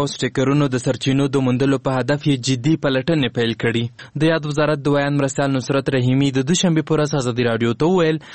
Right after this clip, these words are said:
که په دغو پلټنو کې د سیاسي ګوندونو په شمول چې د اسناد یې راټول کړي هر څوک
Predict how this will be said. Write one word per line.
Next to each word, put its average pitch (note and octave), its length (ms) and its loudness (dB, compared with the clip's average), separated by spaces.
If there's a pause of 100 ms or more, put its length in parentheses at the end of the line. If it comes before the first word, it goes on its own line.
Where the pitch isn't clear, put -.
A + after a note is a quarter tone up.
(180)
که E3 140 0
په E3 40 0
دغو D3+ 280 -2
پلټنو D3 460 2
کې C#3+ 180 0
د B2+ 140 0
سیاسي A#2 380 -2
ګوندونو D3 420 2
په - 80 -
شمول D#3 260 2
چې C#3+ 120 0 (100)
د - 0 - (160)
اسناد D#3+ 360 0
یې D3+ 180 2
راټول C3 360 -2
کړي F3 180 2 (520)
هر F3+ 240 -2
څوک D3+ 280 2